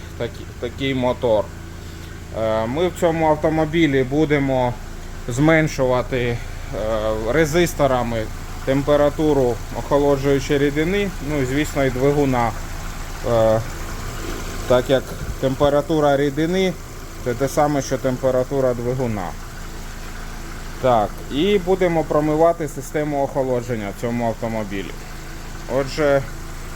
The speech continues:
приступаємо, будемо робити одночасно і промивати,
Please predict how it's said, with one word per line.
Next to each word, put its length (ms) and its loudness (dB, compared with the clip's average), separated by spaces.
приступаємо, 920 2
будемо 440 0
робити 460 2
одночасно 800 0
і 80 -2
промивати, 760 0